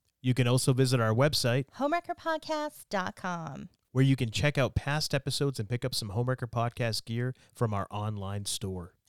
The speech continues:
Speaker 2: Also, if you haven't already, please hit the subscribe or follow button wherever you're hearing or watching our show. That way you can be notified whenever a new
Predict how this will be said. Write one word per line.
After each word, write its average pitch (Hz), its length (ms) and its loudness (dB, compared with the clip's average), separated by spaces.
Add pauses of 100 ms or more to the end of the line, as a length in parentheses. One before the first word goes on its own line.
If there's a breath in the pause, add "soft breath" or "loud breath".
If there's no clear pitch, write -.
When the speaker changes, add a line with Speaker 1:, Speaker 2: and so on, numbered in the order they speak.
Speaker 2:
Also, 320 500 0
if 233 140 -4
you 220 60 -4
haven't 233 260 -4
already, 190 560 -4 (220 loud breath)
please 403 320 -6
hit 320 240 -4
the 233 80 -6
subscribe 214 760 -4
or 220 220 -2
follow 240 360 -4
button 170 380 -6
wherever 190 320 0
you're 247 160 -4
hearing 233 420 -6
or 190 140 -2
watching 175 400 -4
our 185 140 -2
show. - 420 -10 (240 loud breath)
That 285 220 0
way 349 80 -2
you 247 240 -4
can 311 120 -8
be 294 120 -4
notified 277 540 -4
whenever 175 340 -2
a 156 100 -4
new 190 260 -6